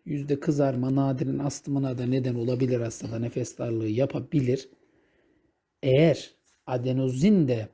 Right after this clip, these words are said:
başarısız olursa beş ya da on miligram verapamil verilebilir hastaya. Aksi takdirde hastaya kardiyoversiyon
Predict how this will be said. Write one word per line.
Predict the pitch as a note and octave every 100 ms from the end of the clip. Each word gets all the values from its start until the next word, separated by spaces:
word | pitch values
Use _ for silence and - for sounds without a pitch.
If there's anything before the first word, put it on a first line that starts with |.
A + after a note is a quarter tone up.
| -
başarısız | A#2 - A#2+ A#2 - A2+
olursa | A#2+ F#3 - - D3 - _ _ _ _ _ _ _ _ _ -
beş | - -
ya | C3 A#2+
da | A#2+
on | D3+ C#3+
miligram | C3+ A#2 A2+ A#2+ C3+ E3+ G3 -
verapamil | C3+ B2+ B2 C3 A#2+ A#2 - -
verilebilir | B2+ B2 A#2 C#3 E3+ _ _ - D3 B2 A2+
hastaya. | A2 C3+ - - A#2 C3+ - _ _ - - -
Aksi | E3+ - C3+
takdirde | C3+ B2 - - B2 A#2 D3 - _ _ _
hastaya | - E3+ - - A#2+ C3+ E3+ - _ _ _ _
kardiyoversiyon | - C#3+ C3 A#2+ A#2 C3+ C#3 C#3 C3 B2 C#3